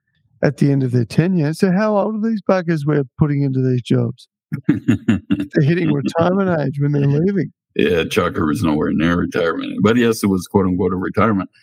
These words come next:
Speaker 2: Um, yeah, I thought you were gonna say, we, well, it is interesting too, because it leaves now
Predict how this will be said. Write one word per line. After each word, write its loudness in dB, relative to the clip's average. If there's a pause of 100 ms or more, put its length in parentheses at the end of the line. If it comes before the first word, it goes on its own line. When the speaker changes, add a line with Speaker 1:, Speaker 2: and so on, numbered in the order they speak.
(300)
Speaker 2:
Um, 0 (360)
yeah, 2
I 0
thought 0
you -2
were -2
gonna -2
say, -2
we, 0
well, 2
it -2
is -2
interesting 0
too, 2
because -4
it -4
leaves 0
now -2